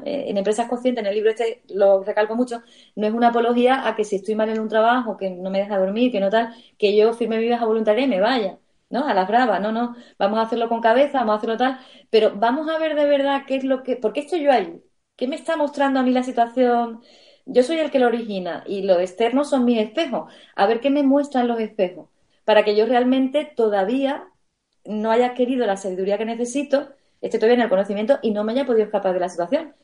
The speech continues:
Porque esa es otra, cuando se cambia la creencia y se proyecta otra cosa, ese espejo o esa situación deja de ser necesaria y se desvanece. Me va a aparecer el trabajo que sea, me, no sé,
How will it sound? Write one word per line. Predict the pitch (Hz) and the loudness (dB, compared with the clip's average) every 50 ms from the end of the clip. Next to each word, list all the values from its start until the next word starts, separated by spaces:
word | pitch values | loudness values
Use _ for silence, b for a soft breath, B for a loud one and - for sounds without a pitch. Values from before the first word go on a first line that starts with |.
| _ _ _ _ _ | _ _ _ _ _
Porque | - 196 202 214 | -4 -2 -2 2
esa | 254 233 | 2 4
es | 226 | 6
otra, | 269 294 285 254 202 - | 6 6 6 4 4 4
cuando | - 214 196 196 196 196 | 4 2 2 2 -2 -4
se | - - 190 - | -4 -6 -6 0
cambia | - 214 240 262 262 269 269 | 2 4 4 4 4 2 2
la | 269 262 | 2 0
creencia | 262 269 277 294 320 302 - - 262 277 - - _ _ _ _ _ _ _ _ _ | 0 0 -2 -2 -2 -6 -6 -6 -6 -6 -6 -14 _ _ _ _ _ _ _ _ _
y | 226 220 | -8 -2
se | - 208 | 0 0
proyecta | 190 - 190 196 226 240 247 240 | 2 2 2 2 2 2 0 -2
otra | 240 247 247 | -2 -2 -2
cosa, | 262 269 262 - 277 277 - | -2 -4 -2 -4 -6 -4 -4
ese | 226 - 247 | -4 -4 -6
espejo | 233 233 - 254 277 262 254 247 254 B B B B B B | -8 -4 -2 -2 -2 0 -2 -4 -4 B B B B B B
o | - 214 | -2 0
esa | 214 240 | 0 0
situación | 226 214 - 226 226 - 262 254 226 202 | -4 -2 -2 -2 2 2 0 2 2 -2
deja | 196 214 214 220 220 | -4 -4 -2 0 0
de | 220 226 | 0 0
ser | 226 - 233 | -4 -6 -6
necesaria | 233 233 233 240 233 254 247 254 277 294 294 b b b b b | -6 -6 -6 -2 0 2 4 4 2 0 -2 b b b b b
y | - 214 | -8 -6
se | - 202 | -2 -2
desvanece. | 196 196 196 196 254 311 - - 202 190 _ _ _ _ _ _ _ _ _ _ _ _ - - _ | -2 0 0 -2 -2 -2 -4 -12 -18 -20 _ _ _ _ _ _ _ _ _ _ _ _ -20 -12 _
Me | - 202 180 | 2 6 6
va | 180 | 6
a | 185 | 6
aparecer | 185 202 196 214 - 220 196 | 4 0 -2 -2 -2 -2 -2
el | 202 202 | -2 -2
trabajo | - 190 185 196 202 196 190 | 0 0 0 0 0 -2 -4
que | 196 190 | -4 -6
sea, | 190 - 269 277 277 277 269 269 262 262 269 | -4 0 4 4 4 4 4 2 0 0 0
me, | 254 226 214 208 196 | -2 -4 -4 -6 -6
no | 190 208 220 | -8 -8 -6
sé, | - 220 190 190 | -6 -6 -6 -6